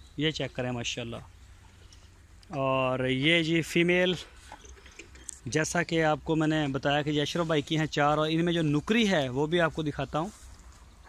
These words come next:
वो अलग है, वो अशरफ भाई की नहीं है। तो अशरफ भाई के माशाल्लाह काफ़ी जानवर सेल हो गए हैं, थोड़े रह गए हैं। कोई भी दोस्त अगर लेना चाहे,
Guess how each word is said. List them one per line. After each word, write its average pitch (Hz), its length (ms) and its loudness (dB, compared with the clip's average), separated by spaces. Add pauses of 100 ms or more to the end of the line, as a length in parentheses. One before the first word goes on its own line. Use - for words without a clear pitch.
(240)
वो 143 260 0
अलग 151 320 0
है, 110 80 -4 (720)
वो 147 180 -2 (240)
अशरफ 165 300 -2
भाई 139 180 -2
की 139 120 -4
नहीं 151 220 0
है। 156 120 -6 (1300)
तो 147 220 -6
अशरफ 196 280 -2
भाई 175 180 0
के 185 120 -2
माशाल्लाह 180 340 0
काफ़ी 180 220 -2
जानवर 165 260 0
सेल 160 260 -2
हो 147 120 0
गए 151 80 -2
हैं, 170 120 -2
थोड़े 170 280 0
रह 151 160 0
गए 156 160 -4
हैं। 143 180 -4 (1500)
कोई 196 180 4
भी 214 140 2
दोस्त 190 240 2
अगर 190 160 0
लेना 170 260 2
चाहे, 175 300 0